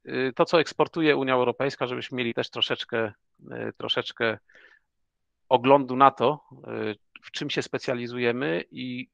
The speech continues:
i dlaczego ten ek-, eksport jest, jaki jest. No i tutaj oczywiście jest bardzo dużo, e, takiej zaawansowanej technologii. E, są to samochody, e, są to, jest to przemysł, e,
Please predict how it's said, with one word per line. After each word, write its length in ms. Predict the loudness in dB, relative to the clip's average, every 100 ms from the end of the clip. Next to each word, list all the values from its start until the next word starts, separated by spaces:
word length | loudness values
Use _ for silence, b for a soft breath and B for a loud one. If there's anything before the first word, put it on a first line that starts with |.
| _
i 280 | -16 -12 -12
dlaczego 480 | 0 0 2 0 0
ten 160 | 0
ek-, 160 | -2 -6 _ _
eksport 360 | -8 -6 -10 -8
jest, 160 | -6
jaki 200 | -6 -8
jest. 180 | -10 -8
No 80 | -8
i 60 | -8
tutaj 280 | -2 -2
oczywiście 500 | -2 -6 -10 -10 -6
jest 100 | -4
bardzo 260 | 2 2 0
dużo, 400 | -8 -2 -2 -2 _ _ _ _ _ -8
e, 360 | -2 0 0
takiej 300 | 0 -2 0
zaawansowanej 600 | 0 2 2 2 -2 -2
technologii. 600 | -4 -8 -2 -2 -2 -8 -12 b b b -8
E, 320 | -2 0 0
są 180 | -2 -4
to 100 | -2
samochody, 640 | -2 -2 0 0 0 -2 -6 _ -14
e, 180 | -12
są 240 | -8 -8 -6
to, 320 | -6 -6 -6
jest 200 | -8 -10
to 60 | -10
przemysł, 680 | -6 -4 -4 -10 -16
e, 20 | -16